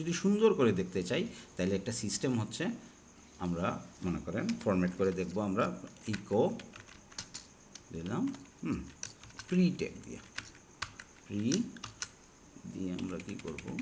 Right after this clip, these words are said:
প্রি, উপরে একটা প্রি দিব আর নিচে আর একটা প্রি দিব, ঠিক আছে? এই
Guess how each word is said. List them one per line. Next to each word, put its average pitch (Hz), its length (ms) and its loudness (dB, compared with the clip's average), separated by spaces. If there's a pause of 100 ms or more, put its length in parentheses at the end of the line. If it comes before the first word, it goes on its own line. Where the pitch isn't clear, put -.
(1000)
প্রি, - 240 -8
উপরে 98 340 -2
একটা - 140 -6 (100)
প্রি 104 160 -2
দিব 107 240 -2 (440)
আর 82 120 -8
নিচে 98 320 2
আর 82 160 2
একটা - 220 -10
প্রি - 120 -6 (100)
দিব, - 120 -12 (200)
ঠিক - 220 -8
আছে? - 160 -12 (1900)
এই - 80 -12